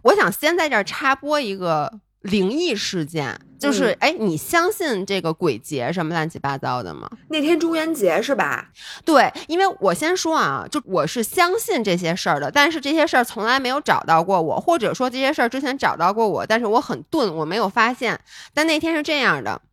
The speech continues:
Speaker 1: 就是我回到酒店的时候，我喝的有一点点微醺。
Speaker 2: 嗯。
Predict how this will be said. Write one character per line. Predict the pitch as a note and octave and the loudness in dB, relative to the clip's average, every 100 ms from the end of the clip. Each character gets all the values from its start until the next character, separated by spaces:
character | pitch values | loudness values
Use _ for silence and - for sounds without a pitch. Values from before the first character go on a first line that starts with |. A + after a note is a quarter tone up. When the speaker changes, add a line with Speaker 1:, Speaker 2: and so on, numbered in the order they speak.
| - | -6
Speaker 1:
就 | D#4 | -2
是 | C4+ | 0
我 | G3 G3 - | 0 0 -2
回 | - E3 F3 | -2 -4 0
到 | C4+ C#4+ | 2 2
酒 | A3+ E3+ - | 0 -4 -6
店 | - A3+ G3 | 0 0 0
的 | F3 | -4
时 | - | -6
候， | D#3 D#3 C#3 - - _ _ _ | -6 -4 -6 -10 -20 _ _ _
我 | F#3 | 2
喝 | F3 - D4 | 2 4 4
的 | C#4+ | 4
有 | G#3 - | 2 0
一 | - C#4+ | -2 -8
点 | - F3 A3+ | -2 -2 0
点 | F#3 F2 F#3 | -2 -2 0
微 | C4 C4+ | 0 0
醺。 | - C4+ B3+ C4 - - | -4 -2 -2 -4 -10 -10
Speaker 2:
嗯。 | A3 G3+ F#3 | -4 -4 -4